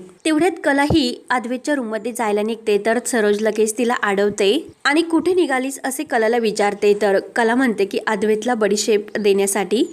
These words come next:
तेव्हा सरोज म्हणते की "रोज नवीन नवीन कारण तू शोधूनच काढत असते की त्याला भेटण्यासाठी." तेव्हा कला म्हणते की "मी मुद्दाम नाही करत मॅडम." तर सरोज म्हणते की "तुला जायची काय गरज नाही." म्हणून सरोज लगेच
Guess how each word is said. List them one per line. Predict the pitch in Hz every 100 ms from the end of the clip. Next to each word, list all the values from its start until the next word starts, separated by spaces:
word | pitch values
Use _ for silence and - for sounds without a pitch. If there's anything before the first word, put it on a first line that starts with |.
| -
तेव्हा | 294 294 330
सरोज | 320 285 320
म्हणते | 381 294 247
की | 294
"रोज | 277 254 - -
नवीन | 247 247 262
नवीन | 277 277 285
कारण | 269 220 226 220
तू | 262
शोधूनच | 247 247 226 294 294
काढत | 277 214 214
असते | 208 220
की | 214
त्याला | 220 208 208
भेटण्यासाठी." | 233 226 220 220 226 208 196 190 - - -
तेव्हा | 302 320
कला | 339 302 302
म्हणते | 349 254 226
की | 262
"मी | 277
मुद्दाम | 277 240 196 240 269
नाही | 254 247
करत | 269 233 208 214
मॅडम." | 220 196 202 202
तर | 214
सरोज | 214 233 226 240
म्हणते | 294 247 220
की | 269 240
"तुला | 233 240
जायची | 254 254 262
काय | 311 285 277
गरज | 254 208 196 196
नाही." | 220 208 202 - -
म्हणून | 269 285 349
सरोज | 381 294 262 262
लगेच | 262 285